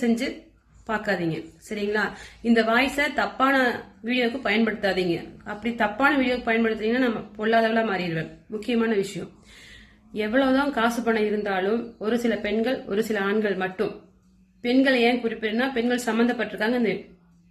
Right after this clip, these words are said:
நான் சொல்ற பதிவுல. நான் நல்லவளான்னு கேட்டீங்கன்னா, என் மனசாட்சிக்கு பொதுவா, என் நெஞ்சில கை வச்சு சொல்றேன், நான் நல்லவதான்.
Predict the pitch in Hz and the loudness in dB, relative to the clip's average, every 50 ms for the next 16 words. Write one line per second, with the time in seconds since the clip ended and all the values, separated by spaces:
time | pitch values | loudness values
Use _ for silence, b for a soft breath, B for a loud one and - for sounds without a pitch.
0 | _ _ _ _ _ _ _ _ _ - 214 214 214 233 220 233 233 226 233 202 | _ _ _ _ _ _ _ _ _ -6 -6 -4 0 2 2 2 2 2 0 0
1 | 190 208 202 196 - - - - - _ B B B B B B B B B B | 0 0 0 -2 -4 -6 -10 -16 -20 _ B B B B B B B B B B
2 | B B B B _ _ - 214 226 240 262 269 262 262 247 240 277 302 302 302 | B B B B _ _ -2 2 4 6 6 6 4 4 4 4 2 2 2 2
3 | 302 302 285 285 269 262 254 254 254 269 302 320 294 233 220 214 226 226 220 233 | 2 2 0 0 -2 -2 -2 0 0 0 0 0 0 0 0 0 0 2 2 2
4 | 269 277 320 285 277 269 - 254 - 214 196 214 220 220 233 247 254 269 392 - | 2 2 0 0 -2 -2 -2 -6 -8 -6 -6 -4 -2 0 0 2 2 0 -2 -4
5 | - - _ _ _ _ - _ _ - 220 226 226 226 226 262 262 285 277 269 | -12 -18 _ _ _ _ -20 _ _ -4 0 2 4 4 6 6 4 4 4 0
6 | 269 240 233 233 226 226 - - - 220 208 220 240 233 214 208 196 190 196 202 | 0 0 0 0 0 -2 -4 -4 -4 -4 -2 0 0 0 0 -2 -2 -2 -2 -2
7 | 196 185 180 170 - - - | -2 -2 -2 -2 -4 -8 -18